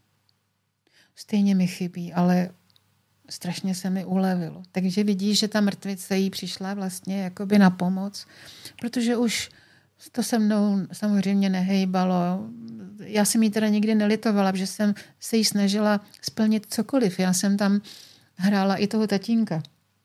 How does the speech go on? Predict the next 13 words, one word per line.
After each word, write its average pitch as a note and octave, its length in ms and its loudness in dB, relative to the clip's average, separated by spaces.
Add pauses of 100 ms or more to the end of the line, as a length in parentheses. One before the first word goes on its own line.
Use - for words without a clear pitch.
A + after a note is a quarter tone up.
(720)
Já F3 80 2
jsem F3 300 2
obkládala F3 720 0
stropy, E3 760 -2
tapetovala D#3+ 800 -2
jsem, E3 340 0
malovala E3 580 2
jsem, E3+ 300 -2
brousala D#3+ 500 0
jsem E3 300 -2
podlahy, E3 560 0
lakovala E3 560 0
jsem F3+ 240 -2